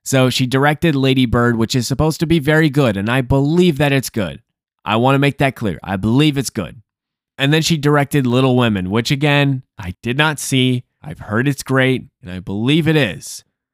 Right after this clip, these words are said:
It's been on my watch list for a long time. I just have never gotten around to it, so at some point I will,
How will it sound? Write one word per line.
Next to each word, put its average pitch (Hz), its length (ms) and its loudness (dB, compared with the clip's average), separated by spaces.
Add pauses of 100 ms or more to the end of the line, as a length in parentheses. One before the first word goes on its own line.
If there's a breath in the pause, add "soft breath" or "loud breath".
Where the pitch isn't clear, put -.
(120)
It's 110 140 -10
been 135 160 0
on 135 140 2
my 135 120 2
watch 123 340 0
list 120 260 -2
for 113 340 2
a - 80 -8
long 110 380 2
time. 110 500 -2
I 98 100 -6
just 98 260 -6
have 104 200 -4
never 120 320 0
gotten 113 260 0
around 98 380 -2
to 98 180 -4
it, 92 160 -8
so 90 480 -6 (280)
at 117 120 -6
some 156 220 0
point 139 300 2
I 127 80 2
will, 107 500 2